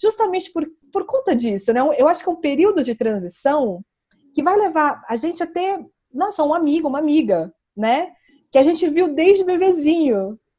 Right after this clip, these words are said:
E a gente acompanhou o desenvolvimento e ajudou o desenvolvimento pra culminar nesse ser humano que, tenho certeza, maravilhosos que vão ajudar a mudar o mundo, a próxima geração, é que é o que a gente tá precisando, né?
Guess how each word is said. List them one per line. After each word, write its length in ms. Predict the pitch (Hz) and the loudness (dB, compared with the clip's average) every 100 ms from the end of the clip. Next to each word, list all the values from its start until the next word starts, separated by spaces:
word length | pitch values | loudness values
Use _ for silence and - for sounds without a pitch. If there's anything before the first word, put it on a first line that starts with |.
| _ | _
E 100 | 247 | -2
a 60 | 294 | 0
gente 200 | 320 320 | 0 0
acompanhou 580 | 311 302 294 240 240 | 0 2 2 4 8
o 40 | 262 | 6
desenvolvimento 600 | 247 208 196 220 233 233 | 6 -4 -4 -4 -4 -4
e 20 | |
ajudou 400 | 220 214 185 240 | -6 -6 0 4
o 40 | 262 | 4
desenvolvimento 560 | 240 208 208 233 294 | 2 -6 -6 -6 -8
pra 100 | 302 | -8
culminar 500 | 302 330 320 262 262 | -6 -4 -4 -4 -6
nesse 200 | 277 262 | -8 -10
ser 160 | 233 262 - | -6 -6 -4
humano 240 | 247 294 294 | -8 -8 -8
que, 160 | 311 - _ _ | -10 -10 _ _
tenho 120 | 277 | -6
certeza, 560 | 285 427 202 180 180 170 _ _ _ _ 196 _ _ 214 | -4 -4 -2 -2 -2 -8 _ _ _ _ _ _ _ -8
maravilhosos 800 | 220 220 240 262 247 220 240 254 | -4 -2 -2 0 2 4 2 0
que 100 | - | -6
vão 180 | 254 254 247 | -2 -2 -4
ajudar 340 | 277 220 214 | -6 -2 -2
a 60 | 233 | -2
mudar 240 | 240 240 | -2 -2
o 100 | 254 | -2
mundo, 320 | 240 208 220 | -4 -4 -6
a 40 | 220 | -4
próxima 360 | 214 214 226 | -4 -6 -8
geração, 440 | 220 220 233 220 214 | -6 -6 -6 -8 -10
é 60 | |
que 100 | 220 | -10
é 20 | |
o 40 | 233 | -8
que 60 | |
a 40 | 240 | -6
gente 180 | 247 - | -6 -8
tá 100 | 233 | -10
precisando, 640 | 247 - 269 220 180 | -10 -14 -10 -10 -8
né? 80 | 170 | -12